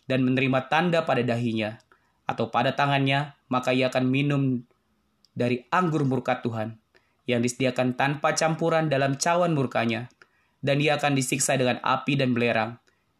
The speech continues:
di depan mata malaikat-malaikat kudus dan di depan mata Anak Domba.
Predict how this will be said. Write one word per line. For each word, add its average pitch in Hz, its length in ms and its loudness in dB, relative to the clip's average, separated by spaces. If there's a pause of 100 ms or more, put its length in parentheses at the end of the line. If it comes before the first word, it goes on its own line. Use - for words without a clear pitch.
di 131 100 -2
depan 160 300 2
mata 165 240 2
malaikat-malaikat 165 720 0
kudus 170 300 -2
dan 131 100 0
di 131 80 0
depan 127 240 0
mata 131 260 0
Anak 131 220 -2
Domba. 113 400 -4